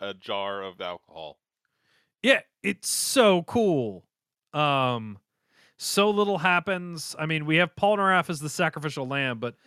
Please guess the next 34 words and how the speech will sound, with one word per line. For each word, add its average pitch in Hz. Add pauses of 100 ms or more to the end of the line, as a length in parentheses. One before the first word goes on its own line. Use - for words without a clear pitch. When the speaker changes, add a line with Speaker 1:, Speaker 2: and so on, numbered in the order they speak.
(300)
Speaker 2:
get 185
it, 156
Joseph's 196
swagger 139 (540)
is 135
so 131
good. 104
Speaker 1:
Oh, 139
it 117
was. 110
I 113
was -
so 165
<laughs> -
heartbroken 156
the 143
moment 139
it 165
started. 131 (1120)
Oh, 165
because 165
he, 185 (200)
he 202
nailed 160
it. 107
Like, 113
he 151
nailed 143
everything 135
I 123
love 123
about 113
that 110
character 107